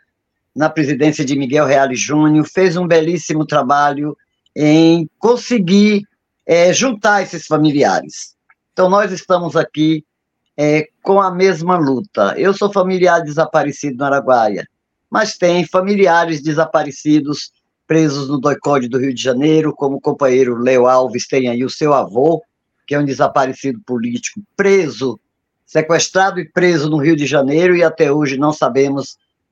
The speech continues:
o, o paradeiro da sua morte, a circunstância de sua morte, nem o paradeiro. Temos a, a companheira Vera aí também, da mesma forma, a Crimeia, com seu companheiro, da mesma forma.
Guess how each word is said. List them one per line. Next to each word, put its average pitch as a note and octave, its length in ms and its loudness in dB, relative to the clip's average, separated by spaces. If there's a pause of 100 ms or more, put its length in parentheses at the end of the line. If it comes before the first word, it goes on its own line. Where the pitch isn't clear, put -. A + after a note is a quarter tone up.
o, C3+ 200 -6
o C#3 160 -6
paradeiro D#3+ 800 0 (240)
da D3+ 160 0
sua E3 240 2
morte, E3+ 440 2
a D#3 40 -4
circunstância E3 540 -2
de - 80 -6
sua D3 140 0
morte, D3 320 -2
nem D3 100 0
o C#3+ 100 -4
paradeiro. A#2+ 520 0
Temos G3 260 0
a, D#3+ 140 0 (420)
a D3 180 0
companheira E3 720 2 (760)
Vera D3+ 520 0
aí D#3 280 0
também, D#3 460 0
da D3 140 2
mesma D3+ 320 -4
forma, D3+ 500 2
a C3+ 60 -6
Crimeia, D#3+ 680 2
com - 80 -16
seu D#3 160 -2
companheiro, D#3 640 0
da C#3+ 140 0
mesma D3+ 300 -2
forma. F3 340 0